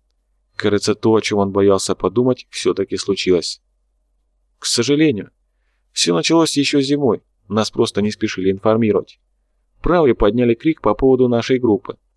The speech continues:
Багараза обвинили в том, что он посылает под пули детей. Кого? Нас, без знания обстановки, условий работы и так далее.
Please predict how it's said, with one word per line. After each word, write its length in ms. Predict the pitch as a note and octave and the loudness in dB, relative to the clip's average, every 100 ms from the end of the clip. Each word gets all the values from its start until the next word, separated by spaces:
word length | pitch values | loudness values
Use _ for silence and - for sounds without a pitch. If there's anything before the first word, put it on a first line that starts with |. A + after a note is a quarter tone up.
| _ _ - | _ _ -6
Багараза 540 | F#2 G#2 A2 A2 G#2 | -2 2 2 2 0
обвинили 380 | F#2+ A2 A2 G#2 | 0 0 0 0
в 60 | - | 0
том, 320 | C3+ C#3+ - _ _ | 0 0 -4 _ _
что 280 | - - C#3+ | -8 -2 0
он 140 | D#3 | 0
посылает 640 | B2+ A#2 A#2+ A2 C3+ C3+ | -2 -2 2 2 2 0
под 220 | - A#2+ | -2 -6
пули 260 | _ A#2 G#2+ | _ -2 -2
детей. 500 | A2+ A#2 F#2+ F2+ - _ _ _ _ _ _ _ _ _ | -4 -6 -4 -4 -4 _ _ _ _ _ _ _ _ _
Кого? 520 | - A#2 A2 D#3 E3 - _ _ _ _ _ _ - | -2 0 2 2 2 -4 _ _ _ _ _ _ -4
Нас, 420 | G#3 A#2+ - - _ _ _ - | -2 0 -4 -12 _ _ _ -4
без 160 | D#3+ F3+ | 0 0
знания 260 | E3 C3+ | 2 0
обстановки, 600 | A#2+ - A2+ C#3+ C3+ - | -2 -2 0 2 0 0
условий 340 | A#2 - C#3+ C3 | -2 0 2 2
работы 380 | C3+ E3 D3 | 2 0 0
и 100 | B2+ | -2
так 240 | B2 B2 A2 | -2 -4 0
далее. 340 | G2 F2+ - | -2 -2 -8